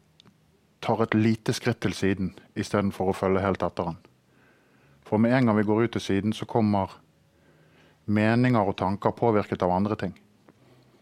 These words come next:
Når vi følger Jesus, følger helt etter føttene hans, går der han går, gjør det han gjør,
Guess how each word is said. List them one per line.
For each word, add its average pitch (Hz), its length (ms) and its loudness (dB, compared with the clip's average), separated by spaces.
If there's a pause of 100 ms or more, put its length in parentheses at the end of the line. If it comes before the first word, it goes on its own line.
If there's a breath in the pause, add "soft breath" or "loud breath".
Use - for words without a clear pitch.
(220 soft breath)
Når 107 160 2
vi 107 80 0
følger 101 460 4
Jesus, 101 420 0 (1040 soft breath)
følger 101 320 2
helt 107 280 0
etter 92 200 -4
føttene 98 400 -2
hans, 87 220 -6 (100)
går 104 380 0
der 98 180 2
han 92 160 -2
går, 98 240 2
gjør 98 160 2
det 95 160 2
han 92 140 0
gjør, 107 240 0